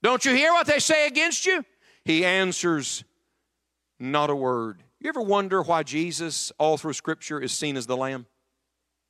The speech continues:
Because it's an emphasis on the gentleness and tenderness of Jesus.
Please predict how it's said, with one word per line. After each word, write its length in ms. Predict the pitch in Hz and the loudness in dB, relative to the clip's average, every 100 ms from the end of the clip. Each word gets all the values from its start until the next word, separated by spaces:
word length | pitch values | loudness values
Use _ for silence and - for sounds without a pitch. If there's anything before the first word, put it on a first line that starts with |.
| _ _ _ _ _ _ | _ _ _ _ _ _
Because 300 | - 190 190 | -4 0 2
it's 120 | 170 170 | 2 0
an 100 | 175 | 0
emphasis 600 | 196 220 190 160 165 - | 0 0 -4 -2 -4 -2
on 180 | 147 143 | -2 0
the 140 | 131 | -2
gentleness 960 | 120 101 101 170 175 - 135 120 107 - | -4 -10 -4 -4 -4 -6 -6 -4 -6 -8
and 220 | - 123 110 | -6 -8 -8
tenderness 880 | - - 165 135 110 104 98 82 - | -14 -12 -10 -8 -8 -8 -10 -14 -14
of 180 | - 87 | -12 -12
Jesus. 520 | - 90 82 - - | -12 -16 -16 -18 -20